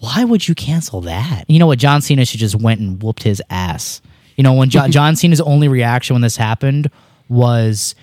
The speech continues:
Speaker 1: I guess he put up the title card for the end of Looney Tunes shorts, the end.
Speaker 2: Yeah.
Speaker 1: He just posted that with nothing. Like, that's a bitch move.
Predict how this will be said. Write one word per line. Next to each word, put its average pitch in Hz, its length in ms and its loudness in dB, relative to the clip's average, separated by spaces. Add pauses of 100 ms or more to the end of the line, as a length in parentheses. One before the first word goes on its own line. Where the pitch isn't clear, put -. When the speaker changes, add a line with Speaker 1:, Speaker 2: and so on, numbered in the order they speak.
(300)
Speaker 1:
I 113 80 -4
guess 120 200 -2
he 123 100 -2
put 131 120 -2
up 120 80 -2
the 107 60 -6
title 123 300 0
card 120 420 -2
for - 100 -20
the - 60 -4
end 120 120 2
of 110 100 0
Looney 110 180 0
Tunes 110 340 0
shorts, 117 400 -4
the 107 180 -6
end. 113 360 -2 (120)
Speaker 2:
Yeah. 101 260 -4
Speaker 1:
He 131 100 2
just 190 160 -4
posted 170 280 0
that 143 160 0
with 110 100 -6
nothing. 92 360 -4 (480)
Like, 202 100 -2
that's 269 180 -2
a 143 40 2
bitch 117 260 -2
move. 98 340 -4